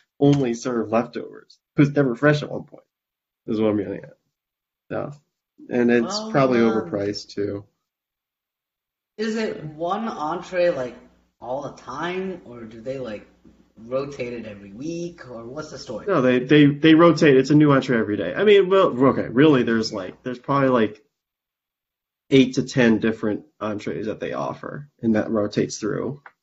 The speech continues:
Speaker 1: you know,
Speaker 2: Mm,
Speaker 1: however
Speaker 2: yeah,
Speaker 1: it
Speaker 2: sounds
Speaker 1: goes.
Speaker 2: like what we do. Sounds like what we do at our cafeteria.
Speaker 1: It's always fish on Fridays,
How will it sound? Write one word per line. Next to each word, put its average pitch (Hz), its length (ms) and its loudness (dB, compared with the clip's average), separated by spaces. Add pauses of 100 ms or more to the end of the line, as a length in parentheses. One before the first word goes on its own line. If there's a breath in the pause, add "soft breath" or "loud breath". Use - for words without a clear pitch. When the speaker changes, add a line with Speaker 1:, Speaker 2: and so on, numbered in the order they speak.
(200)
Speaker 1:
you 110 100 -6
know, 87 120 -10
Speaker 2:
Mm, 113 380 -18
Speaker 1:
however 90 340 -12
Speaker 2:
yeah, 143 60 -12
Speaker 1:
it - 60 -14
Speaker 2:
sounds 139 240 -14
Speaker 1:
goes. 135 60 -16
Speaker 2:
like 120 140 -12
what 113 180 -14
we 117 200 -10
do. 110 320 -12 (600)
Sounds 123 140 -14
like 127 120 -12
what 120 120 -16
we 113 100 -14
do 113 120 -14
at 107 60 -12
our 104 140 -8
cafeteria. 104 720 -16 (800)
Speaker 1:
It's - 60 0
always 123 300 4
fish - 320 -4
on 110 120 0
Fridays, 101 800 0